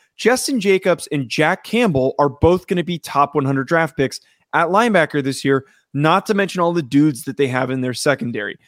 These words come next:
So, I, I, again, albeit they struggled, and I know we had this conversation that South Dakota State fans were upset that they didn't win that football game. They should have, and they could have won that game. I was still more impressed with that loss than I was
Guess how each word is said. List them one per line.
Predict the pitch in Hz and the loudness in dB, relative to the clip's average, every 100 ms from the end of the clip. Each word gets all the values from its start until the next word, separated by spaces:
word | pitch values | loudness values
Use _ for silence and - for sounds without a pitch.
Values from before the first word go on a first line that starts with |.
| _ | _
So, | - 185 156 123 - _ _ - | -2 2 4 2 -6 _ _ 0
I, | 143 | 2
I, | 151 151 - | 4 2 2
again, | 135 151 - | 0 0 -2
albeit | 131 131 165 - _ - | -2 0 0 -2 _ -6
they | 147 | -4
struggled, | 165 - - 220 226 156 - - | -4 -6 0 2 2 2 -2 -2
and | 143 | 0
I | |
know | 151 185 175 | 2 4 4
we | 135 | 2
had | 135 151 | 0 -2
this | 175 | -2
conversation | 196 190 185 208 202 135 127 | -2 -2 0 -2 -2 -2 -4
that | 127 | -4
South | - 143 | -4 -4
Dakota | - 180 | -2 -4
State | 160 180 | -2 -2
fans | 175 147 - - _ - | 0 -2 -4 -18 _ -2
were | 160 160 - | 2 2 2
upset | 170 - - - 254 202 - | -2 -2 -4 0 2 0 -2
that | 139 - | -4 -2
they | 139 | -2
didn't | 131 143 135 | -2 -2 -2
win | 143 | -2
that | 160 170 | -2 -4
football | 240 190 | -4 -2
game. | 135 127 175 - | -4 -6 -12 -2
They | 185 | -2
should | - - 311 | -2 0 2
have, | 240 139 | 2 2
and | 170 | -2
they | |
could | 175 - 277 | -4 -4 -2
have | 240 | 0
won | 185 151 | 0 0
that | 135 | -2
game. | - - _ _ _ - | -4 -14 _ _ _ -2
I | 196 | 0
was | 233 160 | 2 0
still | - - 220 | -2 4 4
more | 226 220 | 4 0
impressed | 196 - 180 - | 0 0 -2 -2
with | 135 117 | -6 -4
that | 139 151 180 165 | -2 0 -2 -2
loss | 214 220 139 143 - _ _ _ | 0 2 2 -2 -10 _ _ _
than | 143 | 0
I | 165 | 2
was | 175 147 143 135 | 2 2 2 0